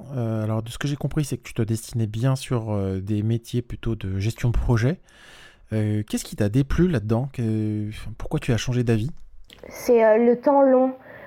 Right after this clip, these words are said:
Speaker 2: Les projets sur un temps, euh, sur, euh, dix, vingt ans, je me suis dit, euh, dans ma carrière, je vais faire qu'un seul projet.
Speaker 1: Hmm.
Speaker 2: Euh, ça correspond pas forcément à mon caractère.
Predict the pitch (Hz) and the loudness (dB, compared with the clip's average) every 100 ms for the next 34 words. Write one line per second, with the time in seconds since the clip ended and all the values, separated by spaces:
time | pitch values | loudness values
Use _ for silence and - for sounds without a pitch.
0 | - 240 240 - 247 262 277 269 240 240 | -2 2 2 4 6 6 4 2 4 2
1 | 240 269 277 285 247 220 208 202 196 196 | 2 2 4 6 6 6 8 8 8 8
2 | 196 196 - - - - 214 214 208 202 | 8 4 0 -12 -6 0 2 6 8 8
3 | 202 196 196 208 277 240 226 220 254 254 | 6 4 2 4 6 6 4 2 4 4
4 | 320 269 220 214 - 190 214 294 285 226 | 4 4 0 -2 -2 0 4 6 6 6
5 | 202 202 214 214 208 226 294 277 220 208 | 4 2 2 2 2 4 4 2 0 0
6 | 220 220 269 262 277 254 247 262 233 262 | 0 0 0 2 2 2 2 2 6 6
7 | 330 - - - - 113 120 214 214 214 | 4 0 -14 -18 -14 -8 -2 2 4 4
8 | 214 208 208 208 202 208 - 208 208 208 | 4 4 6 6 4 4 0 0 0 0
9 | - 220 240 269 277 302 294 302 294 285 | 0 -2 2 2 2 -2 2 4 6 6
10 | 269 262 254 247 233 226 220 262 294 320 | 4 4 2 2 2 2 2 4 4 4